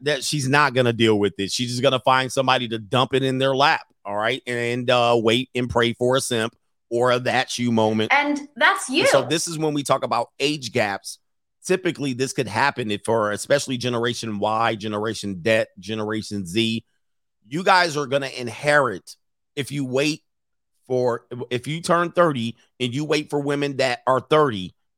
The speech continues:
Speaker 1: this is what's waiting for you. This right here.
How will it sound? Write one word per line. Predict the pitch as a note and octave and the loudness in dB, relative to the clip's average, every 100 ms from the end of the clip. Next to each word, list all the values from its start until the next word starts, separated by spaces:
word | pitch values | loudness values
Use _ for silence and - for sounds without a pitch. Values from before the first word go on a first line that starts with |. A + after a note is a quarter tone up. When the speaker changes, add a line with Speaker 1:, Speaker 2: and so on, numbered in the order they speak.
| B2+ | -4
Speaker 1:
this | D3+ | -2
is | D#3 B2 | -2 0
what's | C#3 C3 - - _ | 2 2 -2 -12 _
waiting | B2 B2 G#2+ G2+ | -2 0 0 -4
for | F#2+ F2 | -6 -8
you. | D#2+ C2+ _ _ _ _ _ _ _ _ | -8 -12 _ _ _ _ _ _ _ _
This | G#2 D3 F3 | 0 2 4
right | D3+ C#3 | 2 2
here. | B2 - | -2 -6